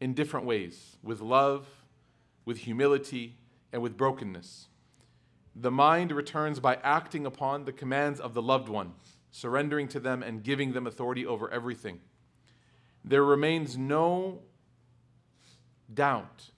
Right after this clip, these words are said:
or suspicion about that moment with Allah subhanahu wa ta'ala. The nafs returns obediently by following the commands. So once you submit, then you start to see that your behavior starts to get better.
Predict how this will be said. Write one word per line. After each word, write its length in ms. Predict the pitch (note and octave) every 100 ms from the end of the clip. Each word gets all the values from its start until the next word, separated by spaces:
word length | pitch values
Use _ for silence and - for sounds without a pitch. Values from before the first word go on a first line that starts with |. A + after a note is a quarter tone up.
| _ _
or 140 | - C3
suspicion 640 | C#3 C3 - D3+ E3 D#3
about 640 | - G#2+ A#2+ B2+ C3 - - _ _ _ A2
that 200 | B2+ -
moment 300 | B2+ C3 G2+
with 120 | A#2
Allah 280 | G#2 G#2+ A2+
subhanahu 460 | G#2+ G2 G2+ F#2+
wa 60 | F#2
ta'ala. 220 | F2+ F#2 - _ _ _ _
The 100 | A2
nafs 540 | B2 D#3 F#3+ - - - - _ _ -
returns 440 | C3 C3 D3+ D3
obediently 600 | C3 B2 C3+ D3 C#3 B2+
by 240 | A#2 A#2 A#2
following 440 | - B2+ C3+ C3+
the 80 | B2
commands. 460 | - A#2+ A2+ G2 -
So 80 |
once 260 | A#2+ C#3+ D#3
you 60 | E3+
submit, 600 | - C#3 B2+ E3+ G#3+ - - _ _
then 140 | C3 D3
you 60 |
start 240 | C#3 C#3 C3
to 80 |
see 140 | B2+ C3+
that 100 | A2+
your 120 | A#2
behavior 480 | G#2 A2 A#2 A#2+ A2+
starts 240 | A2 G#2 -
to 60 |
get 180 | G2 F#2
better. 260 | F#2 F2+